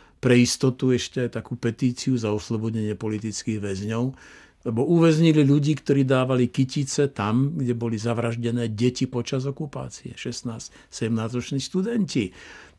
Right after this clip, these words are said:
Tak to ešte viacej zhustlo okolo mňa a vtedy som mal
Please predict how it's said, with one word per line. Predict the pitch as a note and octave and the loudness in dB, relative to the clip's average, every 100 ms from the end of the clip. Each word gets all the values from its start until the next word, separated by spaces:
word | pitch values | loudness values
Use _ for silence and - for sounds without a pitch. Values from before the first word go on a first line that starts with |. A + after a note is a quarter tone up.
| - | -4
Tak | C#3+ | -2
to | D3+ - | -2 0
ešte | C3 - A#2+ | 0 2 2
viacej | A#2+ B2 - C#3 | 4 4 4 4
zhustlo | A#2+ B2 B2 - C#3+ E3 F#3 - _ _ _ | 6 6 6 4 2 4 2 -4 _ _ _
okolo | C3 C3 D3 D3 D3 | 0 2 6 6 6
mňa | D3+ D#3 F3 F#3 - - _ | 4 2 0 -4 -14 -20 _
a | G2+ | -6
vtedy | - - E3+ F#3+ | -2 0 2 2
som | - E3+ | 0 0
mal | D#3+ D3 C#3+ | 2 2 0